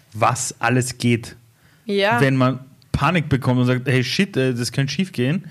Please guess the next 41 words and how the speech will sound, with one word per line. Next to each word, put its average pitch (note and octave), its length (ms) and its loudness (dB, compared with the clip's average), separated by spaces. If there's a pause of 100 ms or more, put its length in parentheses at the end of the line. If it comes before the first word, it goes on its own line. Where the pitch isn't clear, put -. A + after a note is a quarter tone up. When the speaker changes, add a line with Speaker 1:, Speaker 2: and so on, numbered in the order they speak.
(160)
Speaker 2:
Genau, G#3 100 -4
Menschen A#3+ 260 0
sind A3+ 140 0
solidarisch A#3 680 2
Speaker 1:
Zack. B3+ 60 2
Speaker 2:
aus A3+ 120 0
irgendeinem G3+ 320 0
Speaker 1:
Ja. F#3+ 60 -4
Speaker 2:
Grund. G3 360 -2 (100)
Also C#3 180 4
aus, C3+ 100 2
Speaker 1:
Plötzlich C#3+ 200 0
Speaker 2:
auf - 60 -2
einmal A#3 340 2
kommt B3+ 240 0
das A3+ 160 -2
raus. A3 420 0
Speaker 1:
Ähm, C3+ 240 2 (600)
jetzt D#3 260 0
Folgendes. A#2 540 2
Ihr C#3 80 0
seid D3+ 240 2
beide C3+ 160 2
noch B2+ 200 -2
extrem A#2 360 0
jung. G2 220 0 (180)
Speaker 2:
<laughs> C4 220 4
Speaker 1:
Und A#3 140 4
ich, - 240 -2 (240)
also B2+ 160 2
ich B2+ 140 0
bin, C3+ 380 2 (100)
ich A#2+ 120 -2
muss C3 140 0
echt B2+ 200 0
zugeben, C3 380 0 (440)
ich C#3+ 140 0
bin C3+ 140 2
grad B2+ 180 2
schwer A#2+ 200 2
begeistert. G2 600 -2